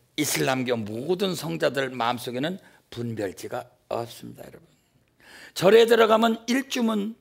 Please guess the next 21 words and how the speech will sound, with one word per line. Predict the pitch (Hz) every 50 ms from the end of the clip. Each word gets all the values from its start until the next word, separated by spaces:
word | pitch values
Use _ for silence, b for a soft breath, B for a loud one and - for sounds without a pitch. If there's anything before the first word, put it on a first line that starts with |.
| _ -
불이문이라고 | - 220 240 330 - 247 240 233 233 226 214 196 202 190 180
써 | - - 190
있죠. | 180 165 - - 147 117
불, | - 160 151 131
둘이 | - - - 180 190 214 208
아닌 | 202 196 190 185 180
문이라고 | 170 165 160 151 151 143 139 120
써 | 117 - 147
있죠. | 143 120 113 - - - - _ _ _ _ b b b b b b b b b b
성경에 | - - - 269 277 269 285 269 262 269
보면 | 240 240 233 233 233 196 190 - - _ _ _ _ _ _ b b b b b -
선악을 | - - 220 233 269 285 302 294 302 302 294 294 294 285 294 - - - _ _ _ _ _ _ _ _
분별하지 | - - 269 285 269 294 277 269 240 220 - 254
마라, | 254 254 262 254 226 208
선악과를 | - - 247 294 311 311 311 - 285 269 254 247 -
따먹지 | 269 277 294 277 - - 277
마라. | 262 269 254 233 196 - - B B B B B B B
너희들이 | - 214 262 302 285 - 294 294 269
욕을 | 262 262 294 269 -
따먹는 | - - 320 320 320 311 294 262
순간 | 226 - - - 320 339 339 320 330 330 320 320 320